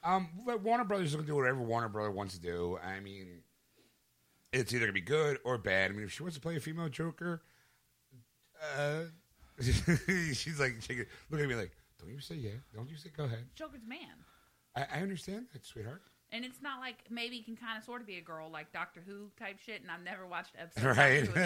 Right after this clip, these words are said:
Speaker 2: day in my life. He's a guy. He's always a guy. <laughs> He's always been a guy. There's not, like, even a way that you could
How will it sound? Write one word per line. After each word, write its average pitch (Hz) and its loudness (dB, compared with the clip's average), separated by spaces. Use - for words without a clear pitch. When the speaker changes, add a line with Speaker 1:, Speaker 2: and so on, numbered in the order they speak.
Speaker 2:
day 180 4
in 208 0
my 165 -4
life. 190 -2
He's 285 -6
a - -6
guy. 240 0
He's 196 -12
always 214 -6
a 403 -12
guy. 285 2
<laughs> - -
He's 320 -6
always 294 -4
been 349 -6
a 359 -8
guy. 294 -4
There's 214 -10
not, 220 -4
like, 254 -6
even 285 -8
a 277 -6
way 269 -4
that 277 -12
you 226 -8
could 214 -12